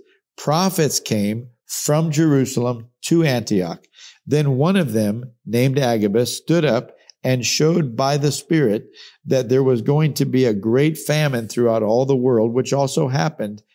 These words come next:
in the days of Claudius Caesar. Then the disciples, each according to his ability, determined to send relief to the brethren dwelling in Judea.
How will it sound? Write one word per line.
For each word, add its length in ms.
in 120
the 100
days 260
of 160
Claudius 440
Caesar. 460
Then 180
the 120
disciples, 760
each 280
according 480
to 160
his 260
ability, 680
determined 920
to 120
send 340
relief 540
to 180
the 100
brethren 560
dwelling 380
in 160
Judea. 600